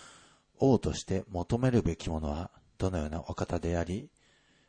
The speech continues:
しかし人が求めた王はどのようなものであったか、主よ、それを知ることができますように。どうか今日この語るしもべの唇を清め、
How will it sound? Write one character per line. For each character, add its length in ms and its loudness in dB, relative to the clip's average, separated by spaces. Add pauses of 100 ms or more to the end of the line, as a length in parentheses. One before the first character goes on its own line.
し 100 -14
か 140 -6
し 220 -2
人 240 2
が 120 4
求 220 2
め 140 2
た 300 0 (120)
王 240 4
は 240 -2 (480)
ど 180 2
の 120 0
よ 80 0
う 40 -4
な 200 -2 (100)
も 120 -4
の 100 -2
で 80 -4
あ 40 -4
っ 40 -8
た 160 -12
か、 260 -14 (640)
主 180 -4
よ、 180 2 (440)
そ 200 -6
れ 100 2
を 220 2
知 180 -8
る 80 -2
こ 120 -4
と 60 -4
が 60 -2
で 140 -4
き 100 -6
ま 120 0
す 140 -12
よ 180 -10
う 20 -20
に。 80 -20 (720)
ど 100 0
う 40 0
か 220 -6
今 220 4
日 60 -6 (100)
こ 140 -6
の 260 -6
語 240 -2
る 100 4
し 200 -4
も 100 2
べ 140 0
の 320 0
唇 500 -2
を 80 2
清 300 -4
め、 180 -12